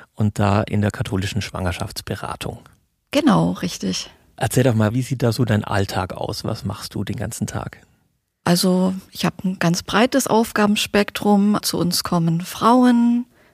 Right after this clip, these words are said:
Speaker 2: Paare, allein lebende Menschen. Und wir beraten generell zum Thema Schwangerschaft.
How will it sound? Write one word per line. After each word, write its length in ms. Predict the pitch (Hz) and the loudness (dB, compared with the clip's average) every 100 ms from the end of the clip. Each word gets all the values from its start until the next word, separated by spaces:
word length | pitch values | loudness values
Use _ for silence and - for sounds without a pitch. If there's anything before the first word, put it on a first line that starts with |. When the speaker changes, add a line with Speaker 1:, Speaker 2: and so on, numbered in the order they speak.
| _ - | _ -2
Speaker 2:
Paare, 800 | 208 220 220 220 208 208 208 214 _ _ | 4 6 4 4 4 4 2 -2 _ _
allein 640 | 185 175 170 190 196 208 196 | 0 2 4 4 4 0 0
lebende 360 | 185 196 196 | 2 2 2
Menschen. 720 | 185 185 202 202 190 190 190 208 _ _ | 2 4 2 2 2 4 4 0 _ _
Und 420 | - 185 185 - | 0 2 2 2
wir 140 | 190 180 | 2 4
beraten 420 | 180 175 175 190 | 2 2 0 2
generell 640 | 202 254 247 214 208 214 | 4 6 6 6 6 4
zum 220 | 208 185 | 2 -2
Thema 340 | - 185 175 165 | 0 0 2 0
Schwangerschaft. 1040 | - 185 247 247 - 226 233 - - - | 2 4 4 4 4 4 2 -2 -10 -14